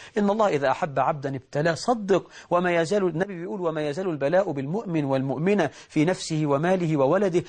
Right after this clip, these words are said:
حتى يلقى الله وليس عليه خطيئة". أبشر. يقول لك: "أبشر". أبشر إيه؟ ده ربنا دايماً فاكرني بالبلاوي. هو ربنا بينسى عشان يفتكر؟ يقول لك: "افتكاره رحمة". هو نسي إمتى عشان يفتكر؟ "وما كان ربك نسيا".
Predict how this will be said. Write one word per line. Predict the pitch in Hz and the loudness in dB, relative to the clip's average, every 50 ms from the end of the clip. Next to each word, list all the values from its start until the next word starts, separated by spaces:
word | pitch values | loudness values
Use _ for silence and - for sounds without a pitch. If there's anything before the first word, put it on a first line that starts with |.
| - - | -6 -8
حتى | - 165 160 - - 160 151 | -8 -8 -6 -4 0 0 2
يلقى | 160 185 180 165 - 170 | 2 2 0 0 0 0
الله | 139 127 135 156 180 180 175 190 175 131 - - - - | 0 2 2 2 2 2 2 2 2 0 -2 -6 -8 -2
وليس | 147 147 165 175 175 - - | 0 2 2 2 0 0 2
عليه | 151 135 147 175 175 143 156 | 2 2 2 2 0 -2 -2
خطيئة". | 147 - 160 143 - 202 226 247 - - - - | -2 0 -2 -2 0 0 0 0 0 0 0 2
أبشر. | - 240 247 - - - - 247 247 240 - - _ _ _ _ _ _ _ | 2 2 2 0 -4 -2 2 4 4 4 4 0 _ _ _ _ _ _ _
يقول | - 160 160 | -2 0 0
لك: | 147 127 - | 0 2 2
"أبشر". | 190 185 - - 214 190 160 131 - _ _ _ _ _ _ _ _ _ _ _ - _ _ _ _ _ _ _ _ - - | 0 0 2 2 2 4 2 2 -2 _ _ _ _ _ _ _ _ _ _ _ -20 _ _ _ _ _ _ _ _ -4 -4
أبشر | 180 - - - 147 | -4 -2 -4 -8 -8
إيه؟ | - 135 117 113 _ _ _ _ _ _ _ _ _ _ _ _ _ _ - | -8 -8 -12 -14 _ _ _ _ _ _ _ _ _ _ _ _ _ _ 0
ده | 156 175 | 2 4
ربنا | 175 180 165 160 185 190 180 | 4 4 2 0 0 -2 0
دايماً | 160 170 170 165 160 147 143 | 0 0 0 0 0 -2 -2
فاكرني | - - 147 - - 170 147 143 139 139 | -2 -4 -4 -2 -2 -2 -2 0 0 0
بالبلاوي. | 135 135 131 123 135 131 127 135 135 127 117 120 117 117 - _ _ - - - - _ _ _ _ _ _ _ _ _ _ _ _ _ _ _ _ _ - | 0 0 0 0 0 2 2 2 2 0 0 -2 -6 -12 -14 _ _ -16 -16 -16 -18 _ _ _ _ _ _ _ _ _ _ _ _ _ _ _ _ _ 0
هو | 160 196 214 | 2 4 4
ربنا | 220 202 208 254 233 | 2 2 2 0 0
بينسى | 175 202 226 214 - - | 2 0 0 0 0 0
عشان | 156 143 - 151 147 | 0 0 -2 -4 -8
يفتكر؟ | 139 - - - 160 - 147 - - - _ _ _ _ _ _ _ _ _ _ _ _ _ _ _ _ _ _ _ _ - | -8 -8 -8 -8 -6 -6 -6 -8 -8 -12 _ _ _ _ _ _ _ _ _ _ _ _ _ _ _ _ _ _ _ _ 0
يقول | 160 185 196 | 2 4 4
لك: | 180 - - | 2 2 0
"افتكاره | 156 - - 175 151 - 160 - 180 156 | -4 -4 -4 -4 0 0 2 2 2 4
رحمة". | 160 175 - - - 127 113 | 4 2 2 0 -6 -10 -4
هو | 107 175 208 | 0 2 2
نسي | 240 285 247 - 214 233 | 2 2 2 0 0 0
إمتى | 240 208 - | 0 2 2
عشان | 151 131 - 143 143 | 0 0 0 -2 -8
يفتكر؟ | 135 - - 202 196 - - | -6 -4 -4 -6 -4 -4 0
"وما | 139 147 156 170 165 | 2 2 2 2 2
كان | 156 - 226 226 196 | 2 2 0 2 4
ربك | 175 185 208 180 170 156 - 147 | 4 2 2 0 -2 -6 -4 -4
نسيا". | 139 143 127 - - 220 240 202 139 113 - - | -4 -4 -4 -6 -4 -4 -4 -4 -4 -6 -10 -12